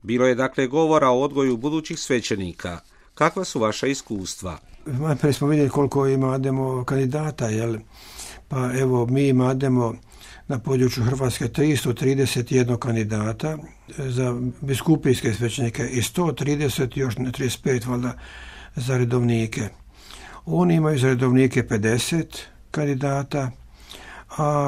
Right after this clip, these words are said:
Speaker 2: ovih oko sto devedeset, valjda, sve skupa, sve da. Dakle,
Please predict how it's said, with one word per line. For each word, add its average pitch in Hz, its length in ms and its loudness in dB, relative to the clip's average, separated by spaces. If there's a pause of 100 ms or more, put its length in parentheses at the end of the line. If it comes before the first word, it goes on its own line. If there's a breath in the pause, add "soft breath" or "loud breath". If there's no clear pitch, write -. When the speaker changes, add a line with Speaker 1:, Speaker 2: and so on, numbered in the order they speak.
(300)
Speaker 2:
ovih 135 420 -2
oko 127 220 0
sto 135 440 2
devedeset, 120 720 0
valjda, 110 300 -4
sve 113 180 -6
skupa, 113 520 -10
sve 123 200 -10
da. 117 260 -8 (480 loud breath)
Dakle, 127 360 0